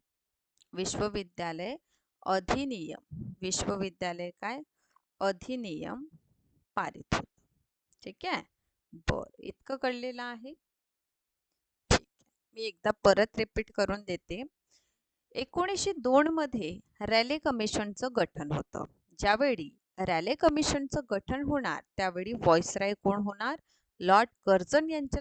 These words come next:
टाइम पिरियड सुरू असतं, त्यामुळे रॅले कमिशनच्या वेळी लॉर्ड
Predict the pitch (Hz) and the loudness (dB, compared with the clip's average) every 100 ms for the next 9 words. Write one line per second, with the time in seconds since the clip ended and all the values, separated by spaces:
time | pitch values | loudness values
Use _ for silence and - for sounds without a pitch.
0 | - 240 214 226 220 226 - 190 180 151 | -4 -10 -8 -8 -8 -6 0 2 2 -4
1 | - 110 - _ _ _ 202 202 208 226 | -8 -16 -16 _ _ _ -8 -2 0 0
2 | - 190 196 202 294 - 269 262 - 247 | -2 -2 0 0 -2 -2 0 0 0 -4
3 | - 247 240 247 170 165 180 202 233 | 0 0 2 0 0 -6 4 6 6